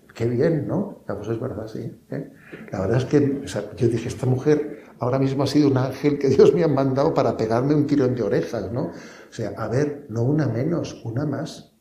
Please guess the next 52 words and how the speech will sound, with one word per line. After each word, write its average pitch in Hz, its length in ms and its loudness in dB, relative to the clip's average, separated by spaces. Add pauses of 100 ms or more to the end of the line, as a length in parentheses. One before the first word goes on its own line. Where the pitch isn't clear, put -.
(240)
Es 127 160 -6
que 156 160 -4
la 147 80 2
única 165 240 0
manera 160 220 -2
de 151 60 2
vencer 147 320 0
el 151 120 0
estrés 151 380 -2
es 160 180 -8
esta. - 380 -10 (800)
"Jo, - 160 -8
una 139 240 0
más, 117 400 -8
pero 98 180 -8
qué 104 180 -8
buena, 117 300 -4
¿no? 101 160 -8
Que 147 140 -8
hemos 131 140 -2
podido 107 200 -6
hacer - 200 -10
esto, 127 280 -10
¿no? - 380 -10 (440)
Oye, 120 140 -2
tú, 120 120 -6
pero - 200 -8
qué 123 120 -6
bien, 135 400 -2
¿no? 196 360 -8
Hemos 113 160 -12
hecho 139 180 -10
este 123 160 -12
asunto, 170 320 -8
esto - 160 -10
ya 165 120 -6
está - 180 -8
hecho, - 260 -6
¿no? - 200 -8 (220)
Venga, 131 200 -4
vamos 113 260 -6
a 165 80 -4
por - 120 -8
lo 98 80 -4
siguiente". 120 580 -4
Es 151 100 -6
que - 180 -2
como 120 240 -2
no 139 180 0
goces 165 480 -2
las 147 200 -4
cosas 196 600 -4